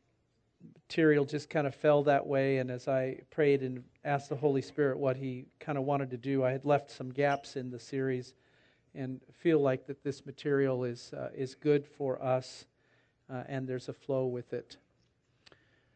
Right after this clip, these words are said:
So, this morning, we are looking at the continuation,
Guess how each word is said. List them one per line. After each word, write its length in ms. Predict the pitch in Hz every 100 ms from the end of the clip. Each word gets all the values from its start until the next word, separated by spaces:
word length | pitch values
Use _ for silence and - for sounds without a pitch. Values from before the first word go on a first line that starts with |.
| _ _ _ _ _ _ _ _ _ _ _ _ _ _ _ _ _ _ _ _ _ _ _ _ _ _ _ _ _ _ _ _ _ _ _ _ _ _
So, 180 | - 175 - _ _ _
this 200 | 156 -
morning, 460 | 214 240 170 196 277 _ _ _ _ _ _
we 260 | 147 160 160
are 180 | 151
looking 400 | 151 175 190 170
at 480 | 147 151 147 - - _ _ _ 135
the 400 | 143 147 143 143 -
continuation, 960 | 165 170 196 175 170 190 - 151 202